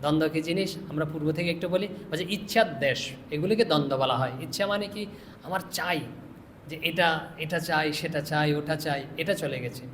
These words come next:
যে আমরা সংসারে থাকবো চাই না, কিন্তু যারা ভক্ত না তারা কীরম বলে? বলছে, "ঠাকুরের ইচ্ছায়, ঠাকুরের ইচ্ছায় যেটা এসে জুটে, আমি ব্যবসায়ী হই আর চাকরিজীবী হই, আমার যেরকম হবে সেরকম,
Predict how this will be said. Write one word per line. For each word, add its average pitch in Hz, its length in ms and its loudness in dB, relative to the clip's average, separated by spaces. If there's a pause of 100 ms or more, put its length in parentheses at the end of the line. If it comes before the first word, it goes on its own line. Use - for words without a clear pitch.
(300)
যে 135 60 -6
আমরা 139 160 -4
সংসারে 147 500 -2
থাকবো 147 240 -4
চাই 165 200 -4
না, 170 80 -4
কিন্তু 123 220 -6
যারা 131 260 2
ভক্ত 160 280 0
না 196 120 0
তারা 151 200 2
কীরম 139 340 -2
বলে? 120 120 -4 (260)
বলছে, 208 200 0
"ঠাকুরের 214 320 6
ইচ্ছায়, - 300 -2 (280)
ঠাকুরের 202 280 2
ইচ্ছায় 202 220 -2
যেটা 185 240 0
এসে 196 220 0
জুটে, 175 260 0
আমি 175 160 0
ব্যবসায়ী 180 460 2
হই 254 300 4 (240)
আর - 80 -4
চাকরিজীবী 165 560 2
হই, 123 180 -2 (320)
আমার 190 140 0
যেরকম 208 500 2 (300)
হবে 220 160 2
সেরকম, 208 360 2